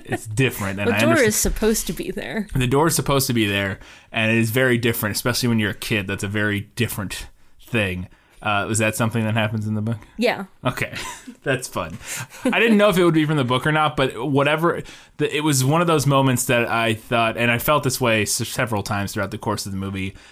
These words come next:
Speaker 1: that felt like a very distinct and accurate depiction of what it's like to be a kid that doesn't always translate, that you don't always see in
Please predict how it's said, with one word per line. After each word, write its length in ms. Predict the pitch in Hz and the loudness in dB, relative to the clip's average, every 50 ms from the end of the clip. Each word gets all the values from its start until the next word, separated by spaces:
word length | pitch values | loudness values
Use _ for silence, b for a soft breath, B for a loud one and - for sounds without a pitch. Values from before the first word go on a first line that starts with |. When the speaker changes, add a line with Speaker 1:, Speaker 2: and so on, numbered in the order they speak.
| B B - | B B -6
Speaker 1:
that 120 | 110 98 | -6 -4
felt 240 | - - 127 117 107 | -2 0 0 0 2
like 160 | 110 117 110 | 0 0 0
a 120 | 113 110 | 0 -2
very 420 | 104 101 117 110 113 117 113 110 107 | 0 0 2 2 4 4 2 2 0
distinct 720 | 104 107 101 - - - - 117 117 110 110 - - - b b b b b b b b _ | 0 -2 -2 -2 -2 -2 0 0 0 0 -2 -4 -6 -10 b b b b b b b b _
and 420 | 113 117 110 104 101 101 95 87 - - _ _ | -2 -2 0 0 0 0 -2 -4 -8 -12 _ _
accurate 760 | - 104 104 107 - - 117 107 104 98 92 - - - _ | -6 -4 -4 -4 -4 -4 -2 -2 0 -2 -2 -4 -6 -10 _
depiction 680 | - - - - - 104 - - - 107 101 92 95 92 | -12 -10 -6 -4 -4 -4 -4 -6 -6 -6 -6 -6 -6 -6
of 180 | 65 92 92 | -8 -8 -8
what 160 | 95 95 90 90 | -6 -6 -6 -6
it's 140 | 87 - | -8 -8
like 240 | 92 90 87 85 - | -8 -8 -8 -8 -10
to 100 | - 92 | -12 -12
be 140 | 85 87 87 | -8 -8 -8
a 80 | 87 - | -8 -8
kid 420 | - - 110 92 90 82 87 - - | -8 -8 -8 -6 -6 -8 -10 -10 -8
that 240 | 113 107 104 104 - | -6 -6 -6 -4 -2
doesn't 320 | - 113 113 117 117 - | 0 0 0 0 -2 -2
always 400 | - 107 104 104 104 104 - - - - | -2 -2 0 0 0 0 -2 -4 -8 -10
translate, 800 | - - - 101 98 98 101 104 - - 202 95 95 92 - - _ _ _ _ - | -10 -8 -6 -6 -4 -4 -4 -4 -4 -4 -4 -4 -4 -6 -8 -10 _ _ _ _ -4
that 180 | 117 120 120 | -2 -2 0
you 100 | 120 120 | 0 -2
don't 300 | 123 - 135 127 135 123 | 0 2 0 0 2 2
always 300 | 127 127 120 113 107 - | 2 0 0 0 0 0
see 420 | - - - 117 110 104 101 101 95 - | -2 -2 0 0 -2 -2 -2 -4 -4 -6
in 500 | - 95 101 98 98 95 95 95 92 87 | -6 -6 -6 -6 -4 -6 -6 -6 -6 -8